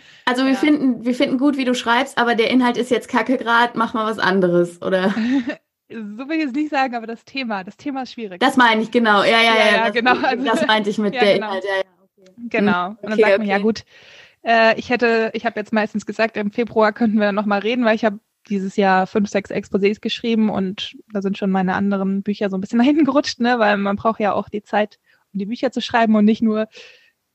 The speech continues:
Speaker 2: neun Exposés oder so, glaub ich,
Speaker 1: Mhm.
Speaker 2: hab ich sogar <laughs> geschrieben, dieses erste Halbjahr. Und ja, wenn jetzt der Verlag
Speaker 1: Wahnsinn.
Speaker 2: X Y, ich möchte jetzt keinen Namen nennen, weil ich da gerade neue Verträge abgeschlossen habe und es noch nicht preisgegeben
Speaker 1: Klar,
Speaker 2: habe.
Speaker 1: klar.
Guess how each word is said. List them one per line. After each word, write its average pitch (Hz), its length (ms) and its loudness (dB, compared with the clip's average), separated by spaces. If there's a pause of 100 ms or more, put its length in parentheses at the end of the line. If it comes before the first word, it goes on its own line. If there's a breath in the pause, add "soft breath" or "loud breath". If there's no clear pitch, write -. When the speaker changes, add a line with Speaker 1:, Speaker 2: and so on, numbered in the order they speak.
(100)
Speaker 2:
neun 208 220 -2
Exposés 190 540 -2
oder 185 160 -8
so, 175 140 -8
glaub 214 240 2
ich, 208 80 6
Speaker 1:
Mhm. 202 80 6
Speaker 2:
hab 196 60 2
ich - 80 -10
sogar 208 200 -2
<laughs> - 20 -4
geschrieben, 220 480 0
dieses 202 360 -6
erste 196 380 -4
Halbjahr. 202 440 -2
Und 196 120 -6
ja, 185 220 -4 (640 loud breath)
wenn 202 180 -4
jetzt 202 240 -6
der 190 120 -2
Verlag 190 320 2
Speaker 1:
Wahnsinn. 170 80 4
Speaker 2:
X 175 140 0
Y, 226 360 2
ich - 260 -2
möchte 196 200 -2
jetzt - 120 -10
keinen 196 280 -4
Namen 202 260 0
nennen, 233 280 2 (300 loud breath)
weil 202 100 -4
ich - 80 -20
da 185 100 -8
gerade 196 320 -6
neue 196 180 -2
Verträge 240 360 -8
abgeschlossen 233 560 -4
habe 226 160 -6
und 208 100 -4
es - 60 -12
noch 214 80 -4
nicht - 360 -8
preisgegeben 214 460 -8
Speaker 1:
Klar, 208 180 4
Speaker 2:
habe. 226 260 -2
Speaker 1:
klar. 175 340 0